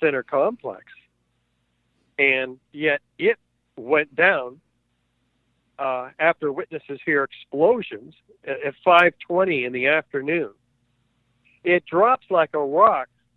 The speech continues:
straight down, uniformly, symmetrically, into its own footprint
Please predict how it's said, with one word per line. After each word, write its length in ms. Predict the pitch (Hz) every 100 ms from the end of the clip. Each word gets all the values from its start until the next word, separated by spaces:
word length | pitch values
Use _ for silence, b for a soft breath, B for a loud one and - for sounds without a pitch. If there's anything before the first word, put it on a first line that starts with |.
| _ _ _ _ _ _ _ -
straight 320 | 185 220 220
down, 460 | 175 160 151 151 170 _ _ _
uniformly, 1000 | 135 180 269 220 - 208 202 160 120 127 _ _ _ _ _ _ _ -
symmetrically, 880 | 165 160 214 - 185 - 123 107 - _ _ _ _ _ _
into 460 | 175 220 - 190 160
its 160 | 151 - _ -
own 380 | 180 214 262 -
footprint 560 | - 254 - - 120